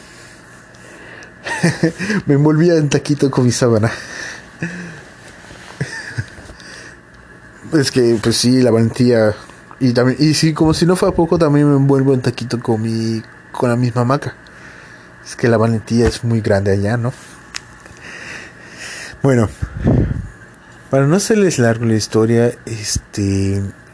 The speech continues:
así de la nada escuché un ruido y, pues, me abrí los ojos.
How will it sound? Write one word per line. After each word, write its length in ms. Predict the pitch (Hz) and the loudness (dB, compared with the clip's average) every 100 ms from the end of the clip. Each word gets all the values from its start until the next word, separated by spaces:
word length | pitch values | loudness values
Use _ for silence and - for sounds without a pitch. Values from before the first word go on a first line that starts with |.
| - - - - - - - - | -20 -20 -20 -20 -20 -20 -20 -4
así 240 | 135 175 | -2 0
de 80 | 180 | 0
la 80 | 165 | 2
nada 180 | 139 | 2
escuché 480 | 143 - 131 135 127 127 | 2 -2 -4 0 2 2
un 180 | 147 139 | 0 0
ruido 460 | 127 110 117 139 170 - - - - - - - - - - - - - - - - | 2 2 2 0 -2 -14 -20 -20 -20 -20 -20 -20 -20 -20 -20 -20 -20 -20 -20 -20 -6
y, 160 | 131 120 | -4 -2
pues, 440 | - 123 127 - | 0 2 2 0
me 260 | 143 139 127 | 0 0 0
abrí 240 | 131 143 170 | 2 2 2
los 180 | 185 | 2
ojos. 420 | 311 359 - - | 0 -2 -8 -16